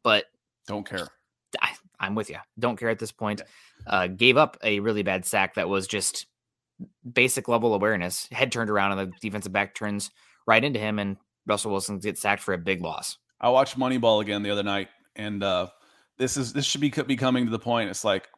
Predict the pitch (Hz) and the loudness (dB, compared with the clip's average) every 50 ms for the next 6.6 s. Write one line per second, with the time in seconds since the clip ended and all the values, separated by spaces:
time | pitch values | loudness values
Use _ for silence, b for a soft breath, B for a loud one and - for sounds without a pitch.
0 | _ - - 110 104 98 87 85 117 117 107 - 151 139 - - 156 131 - - | _ -4 2 2 4 4 2 0 -2 -4 0 2 2 2 4 6 4 4 4 4
1 | 143 143 143 131 104 - - 120 120 113 - - 101 87 82 85 95 107 113 104 | 2 4 4 2 2 0 0 2 2 2 0 -2 -4 -4 -4 -4 0 0 0 2
2 | 110 127 143 165 208 165 - - 101 85 90 85 - 95 92 95 85 80 71 - | 2 2 2 2 2 0 0 -2 -2 -4 -4 -6 -6 -6 -6 -6 -6 -8 -8 -8
3 | 82 82 85 - - - 82 76 - - - _ - 117 120 123 117 - 117 120 | -8 -8 -8 -8 -8 -6 -6 -6 -8 -8 -12 _ 0 2 4 4 4 2 0 -4
4 | 117 110 123 139 147 135 - 131 120 117 110 98 98 - 123 113 98 - 123 139 | -2 -2 -2 -2 -2 -2 0 0 0 0 0 -2 -2 0 0 0 0 0 0 0
5 | - - 98 92 92 120 156 202 233 226 233 - 196 190 196 185 143 165 160 156 | 0 0 -2 0 6 8 10 10 10 8 10 12 12 12 12 10 8 8 10 10
6 | 156 156 147 139 139 139 131 - 151 127 101 - | 10 10 8 8 8 6 6 6 4 4 4 2